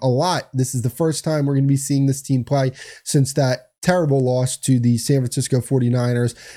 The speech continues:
and I'm so excited, man. I'm really so excited to see this team hit the field. The Jacksonville Jaguars will be playing their starters for the first two series of the game.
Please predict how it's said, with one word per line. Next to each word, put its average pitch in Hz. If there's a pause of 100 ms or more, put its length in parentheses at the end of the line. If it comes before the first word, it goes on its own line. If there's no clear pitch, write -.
and 143
I'm 156
so 123
excited, 101
man. 95
I'm 139
really 131
so 120
excited 110
to 107
see 117
this 110
team 110
hit 113
the -
field. 120 (260)
The 143
Jacksonville 208
Jaguars 151
will 139
be 139
playing 135
their 127
starters 117
for 127
the 113
first 120
two 123
series 113
of 110
the 107
game. 101